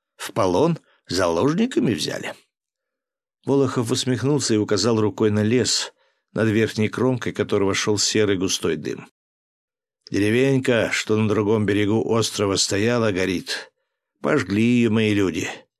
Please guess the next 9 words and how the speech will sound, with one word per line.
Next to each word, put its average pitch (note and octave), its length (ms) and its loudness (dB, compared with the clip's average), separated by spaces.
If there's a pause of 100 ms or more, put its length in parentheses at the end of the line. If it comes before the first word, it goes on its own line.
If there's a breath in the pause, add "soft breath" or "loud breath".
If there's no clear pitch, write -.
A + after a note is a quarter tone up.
(140)
а G2 100 -4
холопов C3 540 0
заперли". E2+ 840 -4 (1080)
Царский - 420 -4
посланник F2+ 540 -4
довольно E2+ 400 -2
улыбнулся E2+ 640 -4
в - 40 -6
ответ. - 520 -10